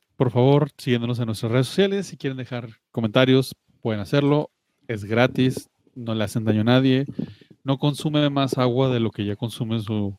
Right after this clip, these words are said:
buscador de inteligencia artificial. Y recuerden que aquí los T Q M mucho. Esperamos que hayan pasado muy felices fiestas post Thanksgiving. Si no la celebra, celébrela. Celebre todo lo que pueda. Así sea feliz.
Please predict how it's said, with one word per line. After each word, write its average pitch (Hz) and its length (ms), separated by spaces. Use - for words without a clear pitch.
buscador 104 560
de 101 380
inteligencia 107 520
artificial. 131 440
Y 196 140
recuerden 165 460
que 151 180
aquí 143 260
los 131 360
T 123 120
Q 113 220
M 110 140
mucho. 175 520
Esperamos 113 380
que 113 240
hayan 113 180
pasado 113 380
muy 117 240
felices 113 500
fiestas 117 460
post - 480
Thanksgiving. 156 580
Si - 200
no 127 80
la 160 100
celebra, 170 520
celébrela. 165 560
Celebre 165 340
todo 196 160
lo 190 80
que 160 80
pueda. 165 340
Así - 260
sea 147 160
feliz. 143 500